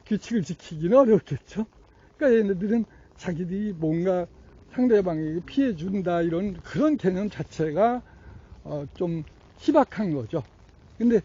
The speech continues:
이게 뭐 걔네들 성격이라서요. 어, 제가 뭐 그, 이, 어, 라이프 스킬 학습지에서도 종종 말씀을 드립니다마는 남의 성격은 인데 그걸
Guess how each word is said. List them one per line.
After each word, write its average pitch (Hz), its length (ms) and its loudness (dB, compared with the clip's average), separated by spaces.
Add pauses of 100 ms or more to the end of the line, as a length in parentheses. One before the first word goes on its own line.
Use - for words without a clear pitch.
(480)
이게 202 240 2
뭐 262 280 4
걔네들 247 400 2
성격이라서요. 226 1040 0 (880)
어, 151 80 -6
제가 180 260 0
뭐 185 260 -4
그, 202 120 -10 (720)
이, 147 300 -2 (720)
어, 160 400 -14 (520)
라이프 190 300 6
스킬 220 260 0
학습지에서도 185 800 -2
종종 170 420 -4 (320)
말씀을 175 500 0
드립니다마는 160 840 0 (1120)
남의 226 260 6
성격은 240 840 0
인데 208 440 2
그걸 214 360 2